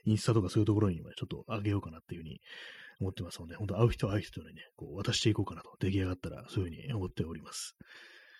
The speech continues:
こう、あの、あれですね、あの、普通のプリントとかじゃなく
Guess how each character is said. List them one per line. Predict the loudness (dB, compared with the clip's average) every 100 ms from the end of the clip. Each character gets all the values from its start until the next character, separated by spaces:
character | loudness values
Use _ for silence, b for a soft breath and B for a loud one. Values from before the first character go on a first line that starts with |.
| B -2
こ | 2
う、 |
あ |
の、 | 4
あ | 4 6
れ |
で | 6
す | 4 0
ね、 |
あ | 0
の、 | 0 0 0 -4 -16
普 | 0
通 | 6
の | 8 10
プ | 10
リ | 10
ン | 10
ト | 6
と | 6
か | 4
じ | 0
ゃ |
な |
く | -8